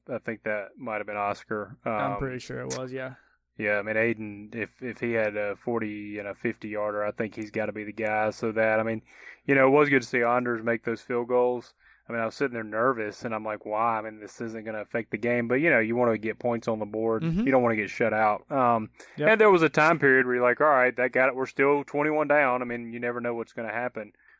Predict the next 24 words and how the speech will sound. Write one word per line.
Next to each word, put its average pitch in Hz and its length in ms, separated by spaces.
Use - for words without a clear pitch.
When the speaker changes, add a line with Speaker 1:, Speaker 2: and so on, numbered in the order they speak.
Speaker 1:
Um, 107 640
but 127 200
it 117 120
kinda 139 240
kept 127 240
us 107 120
in 120 120
a 110 100
little 117 180
bit 110 140
longer, 110 400
I 107 60
guess, 107 260
so 110 140
to 104 80
speak. 113 400
So, 139 200
I, 147 320
you 170 160
know, 139 300
some 165 160
people 165 240
were 147 80
knocking 135 500